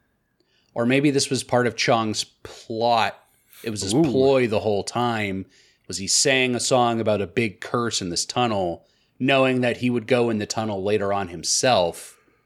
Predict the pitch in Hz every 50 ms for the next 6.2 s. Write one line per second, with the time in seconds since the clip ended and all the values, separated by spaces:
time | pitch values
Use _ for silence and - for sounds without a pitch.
0 | _ _ _ _ _ _ _ _ - - 104 98 95 90 - 104 98 90 98 92
1 | 87 87 - - 92 87 87 85 80 80 76 87 107 120 107 85 76 71 78 90
2 | 107 107 104 101 101 104 123 107 101 90 90 87 87 78 78 78 - _ _ _
3 | _ - - 82 73 - - - 71 69 69 69 67 65 64 - - - - -
4 | 131 - - - - - - - - - 139 139 151 151 120 - 110 104 113 110
5 | 98 110 107 113 107 104 107 - - 104 - - - 104 98 101 101 90 98 95
6 | 90 - - -